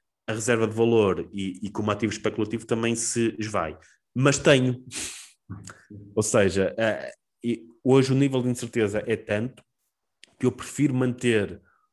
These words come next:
um investimento numa coisa que eu acho que pode ir para zero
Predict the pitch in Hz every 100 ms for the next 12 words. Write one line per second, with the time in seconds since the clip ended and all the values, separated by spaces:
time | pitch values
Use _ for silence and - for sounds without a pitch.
0 | _ _ _ _ - 131 139 131 - 117
1 | 117 104 113 117 113 117 101 101 - 113
2 | 113 107 - _ _ _ _ _ - -
3 | 113 104 104 101 104 104 95 160